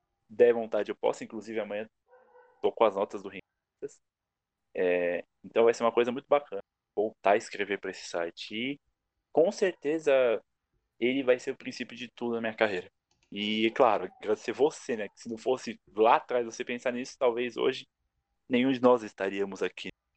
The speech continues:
E não, já dando uma confissão, tipo, uma coisa que,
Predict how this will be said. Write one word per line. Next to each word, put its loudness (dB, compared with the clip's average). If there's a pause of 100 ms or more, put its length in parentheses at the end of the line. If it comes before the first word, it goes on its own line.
(640)
E 2 (360)
não, 2 (480)
já 8
dando 0
uma 0
confissão, 2
tipo, -6
uma -2
coisa -4
que, -12